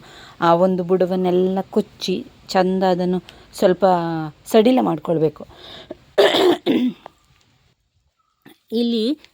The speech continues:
ಬುಡ ಎಲ್ಲ ನೋಡಿ ಎಷ್ಟು ಗಟ್ಟಿಯಾಗಿದೆ. ಇದನ್ನೆಲ್ಲ ಸ್ವಲ್ಪ ಸಡಿಲ ಮಾಡಿ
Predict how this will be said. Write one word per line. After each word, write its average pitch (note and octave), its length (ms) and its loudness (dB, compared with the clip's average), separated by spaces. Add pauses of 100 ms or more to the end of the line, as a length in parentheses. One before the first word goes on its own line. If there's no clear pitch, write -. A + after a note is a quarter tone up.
ಬುಡ A3+ 160 0
ಎಲ್ಲ A#3+ 260 2
ನೋಡಿ A3 320 -4 (140)
ಎಷ್ಟು - 560 -4
ಗಟ್ಟಿಯಾಗಿದೆ. A#3+ 680 0 (300)
ಇದನ್ನೆಲ್ಲ A3+ 460 -2
ಸ್ವಲ್ಪ A3+ 300 -4
ಸಡಿಲ A3 400 -2
ಮಾಡಿ F#3+ 340 -2